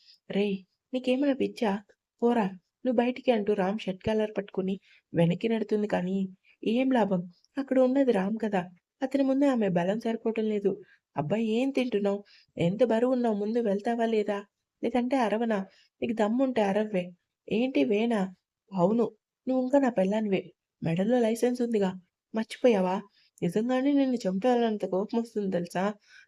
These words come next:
"అబ్బా చంపు, నువ్వు చంపుతావనే వచ్చాను," అంటూ సీతను ఒక్కసారిగా గోడకు లాక్ చేసి, "అది కాదే, నాతో చిన్న కోరిక తీరుస్తావా?"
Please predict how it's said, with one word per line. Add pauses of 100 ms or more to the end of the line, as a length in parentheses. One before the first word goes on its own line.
(100)
"అబ్బా
చంపు, (400)
నువ్వు
చంపుతావనే
వచ్చాను,"
అంటూ (460)
సీతను
ఒక్కసారిగా
గోడకు
లాక్
చేసి, (500)
"అది
కాదే, (420)
నాతో
చిన్న
కోరిక
తీరుస్తావా?"